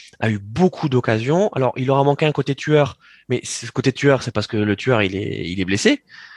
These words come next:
Euh, et, et Choupo, même s'il marque ce soir, et malgré toute la sympathie et le fait que ce soit, OK, un bon joueur de foot, mais on voit les limites de ce joueur, quoi. On voit les limites de Choupo, on les a bien vues ce soir.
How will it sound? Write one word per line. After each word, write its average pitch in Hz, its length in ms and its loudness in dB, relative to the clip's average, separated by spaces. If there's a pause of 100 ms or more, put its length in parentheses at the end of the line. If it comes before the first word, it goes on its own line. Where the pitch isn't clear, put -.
(160)
Euh, 110 400 2
et, 123 260 0
et 120 60 2
Choupo, 151 460 0
même 135 180 2
s'il 135 300 -6
marque 135 180 -2
ce 127 100 -4
soir, 143 380 0 (300)
et 113 80 -2
malgré 117 260 2
toute - 160 -6
la 135 80 4
sympathie 131 680 -2
et 104 60 0
le 101 120 -4
fait 117 180 0
que - 120 -12
ce 98 100 -10
soit, 104 220 -6 (420)
OK, 135 240 2
un 127 180 4
bon 120 200 2
joueur 107 220 -2
de 101 80 -4
foot, - 340 0 (340)
mais 123 60 2
on 110 80 2
voit 110 160 0
les 110 100 -2
limites 135 380 2
de 127 80 2
ce 117 160 -4
joueur, 156 320 2
quoi. 107 140 -6 (440)
On 110 40 -8
voit 107 100 0
les 101 80 2
limites 127 260 0
de 123 80 0
Choupo, 147 320 0
on 143 60 6
les 107 140 0
a 98 40 2
bien 110 140 -2
vues 127 100 -6
ce 135 120 -6
soir. 147 340 0